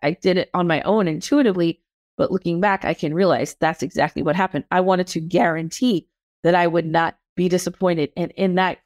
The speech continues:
created disappointment, right? So by trying to,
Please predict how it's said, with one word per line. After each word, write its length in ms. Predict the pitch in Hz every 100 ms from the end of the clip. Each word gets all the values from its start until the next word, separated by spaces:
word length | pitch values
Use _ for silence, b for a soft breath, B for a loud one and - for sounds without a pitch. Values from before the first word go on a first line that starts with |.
| -
created 680 | 180 180 240 262 214 185 175
disappointment, 880 | 180 180 165 - 208 226 185 160 - _ _ _ _ _
right? 220 | 170 175 _ _
So 300 | - 180 165 _ -
by 320 | 185 175 185 _
trying 520 | - - 233 240 214 196
to, 220 | - 175